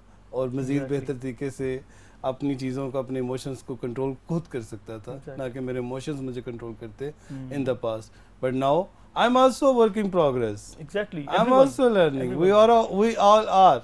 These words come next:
Speaker 2: हम्म,
Speaker 1: सब हैं।
Speaker 2: हम सब हैं।
Speaker 1: बिल्कुल सही। Thank you। अ, सबाहुद्दीन,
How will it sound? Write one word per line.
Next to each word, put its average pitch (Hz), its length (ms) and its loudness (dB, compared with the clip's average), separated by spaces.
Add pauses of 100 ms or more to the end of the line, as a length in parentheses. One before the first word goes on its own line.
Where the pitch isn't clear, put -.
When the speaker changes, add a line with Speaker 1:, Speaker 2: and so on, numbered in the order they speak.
(120)
Speaker 2:
हम्म, 190 140 0
Speaker 1:
सब 180 320 -2
हैं। 123 180 -4
Speaker 2:
हम 139 220 -16
सब 139 60 -10
हैं। 120 200 -20 (220)
Speaker 1:
बिल्कुल 175 240 4
सही। 123 320 -2
Thank 143 340 -6
you। 170 160 0 (540)
अ, 151 420 2 (440)
सबाहुद्दीन, 165 680 2